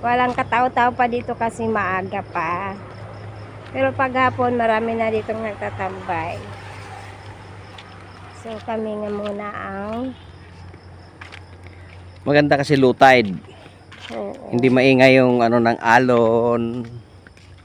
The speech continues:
Speaker 2: Ayan, kita nyo. Sige, paunahin ko si Admin Litlit T V.
Speaker 1: Uy, nakapajama ako.
Speaker 2: Paunahin ko siya. <laughs> Ayaw niyo mauna.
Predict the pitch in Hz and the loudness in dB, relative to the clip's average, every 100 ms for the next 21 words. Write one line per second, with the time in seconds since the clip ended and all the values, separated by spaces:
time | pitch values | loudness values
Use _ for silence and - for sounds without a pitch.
0 | - - - - 76 64 - 90 82 76 | -20 -20 -20 -16 -14 -14 -10 -8 -8 -12
1 | - - - - - - - - 160 160 | -14 -14 -14 -18 -20 -20 -8 -2 0 4
2 | 165 175 190 185 180 160 165 165 151 147 | 8 8 8 6 4 2 6 6 4 2
3 | 139 - - 123 359 453 392 - 320 - | -4 -4 -2 2 2 2 0 -4 -8 -8
4 | 339 311 - - - 240 277 262 262 254 | -20 -20 -20 -20 -20 -16 -12 -10 -10 -10
5 | 247 - 269 247 240 - 113 139 160 147 | -14 -14 -16 -16 -18 -10 -8 -4 -2 -2
6 | 143 131 131 127 - - 175 - - 285 | -4 -4 0 0 -2 -2 -2 0 -6 -4
7 | 214 - 240 156 - - - 123 139 170 | -12 -12 -2 -2 -2 -18 -4 6 10 10
8 | 180 120 170 143 - | 10 8 6 6 4